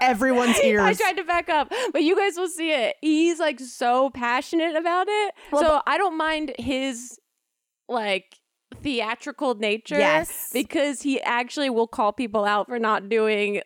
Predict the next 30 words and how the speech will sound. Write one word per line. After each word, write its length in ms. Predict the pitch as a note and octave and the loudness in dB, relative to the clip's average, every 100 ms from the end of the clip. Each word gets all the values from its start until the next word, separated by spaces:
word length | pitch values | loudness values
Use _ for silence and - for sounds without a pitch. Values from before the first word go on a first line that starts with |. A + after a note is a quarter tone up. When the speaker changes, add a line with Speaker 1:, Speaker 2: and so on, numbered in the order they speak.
| - | -6
Speaker 2:
like, 360 | A3+ F3+ - - | -4 -4 -6 -6
when 140 | A#3 | -4
he's 140 | B3+ A#3+ | -2 -2
like, 200 | A#3 - | -4 -4
"You 160 | A3 C4+ | 0 2
gotta 280 | C#4 C4+ C#4 | 2 0 -2
step 260 | - B3+ C4 | -2 -4 -2
it 60 | |
up. 120 | C#4 | -2
You 80 | A#3 | -2
can't 240 | - C#4+ - | -4 -4 -4
quit 280 | - B3+ | -2 0
at 180 | G3+ - | 0 -2
literally 400 | A3 A3+ A#3+ A#3 | -2 0 2 2
anything 340 | A3 G#3+ A3 G#3+ | 2 0 0 2
Speaker 1:
It's 40 | G#3+ | 2
Speaker 2:
out 100 | A#3 | 2
Speaker 1:
important 360 | D4 D4+ D#4 | 2 2 2
Speaker 2:
here." 100 | G#3+ | 0
Speaker 1:
to 60 | A3 | 0
him, 160 | E3+ E3+ | -2 -4
uh, 140 | G#3+ G#3+ | -2 0
Speaker 2:
Yeah. 140 | D#3+ | 2
Speaker 1:
'cause 240 | C4 A3+ - - | 0 -4 -10 -6
two 160 | - C#4+ | -2 -2
things. 320 | G3 F3 F#3 | -2 -4 -4
Banu 460 | G#3+ A3 B3+ C4+ C4+ - - _ _ _ | -2 0 0 0 -4 -12 -20 _ _ _
got 240 | - G#3+ - | -2 -2 -2
American 400 | A3 A3+ C4+ C4+ | -2 0 -2 -2
citizenship, 680 | C#4 A#3+ A3 G3+ G3+ F#3+ | -4 -4 -4 -2 -2 -2